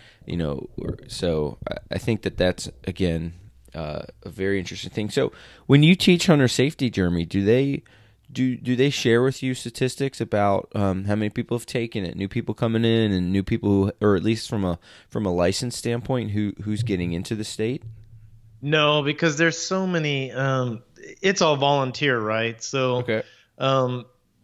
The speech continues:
Speaker 2: unless somebody does their research or has talked to, um, somebody that wor-, works for W D F W, then we usually don't know.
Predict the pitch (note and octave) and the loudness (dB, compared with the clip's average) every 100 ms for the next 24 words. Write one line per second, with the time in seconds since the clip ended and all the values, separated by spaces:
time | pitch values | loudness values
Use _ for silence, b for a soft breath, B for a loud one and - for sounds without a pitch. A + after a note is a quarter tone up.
0 | _ _ F3+ D#3+ E3+ E3+ D#3+ D3 C#3+ C#3 | _ _ 2 4 4 4 4 4 4 2
1 | C#3+ C3+ B2+ B2 C#3+ - D#3 D#3+ D#3 - | 2 0 -2 -2 -4 -4 -2 0 -2 -4
2 | B2+ A#2+ A2+ D3+ C3+ B2+ - C#3 C3+ C3 | -4 -4 -4 0 0 0 -6 -4 -2 0
3 | C3 B2+ - - C3 B2+ A#2 A2 - - | 0 -4 -8 -6 0 2 2 -2 -6 -2
4 | C#3 C3 B2+ A#2 G#2+ A#2+ B2 A2 B2 B2+ | 2 4 4 2 2 0 0 -2 -2 -2
5 | - C3 A#2+ A2+ - A#2 B2+ B2 A#2+ A#2+ | -2 0 0 -2 -2 0 2 2 2 2
6 | A#2+ A#2+ B2 B2 C3 C#3 C#3+ - b b | 2 2 2 2 0 0 -4 -8 b b
7 | b _ A2+ A#2 A2+ A2 F2+ G2 G#2 A#2 | b _ 0 0 0 -4 -8 -14 -2 0
8 | C#3+ A2 G2 F#2+ F2+ F#2 F#2 F2+ F2+ | 0 0 -4 -4 -4 -6 -4 -6 -6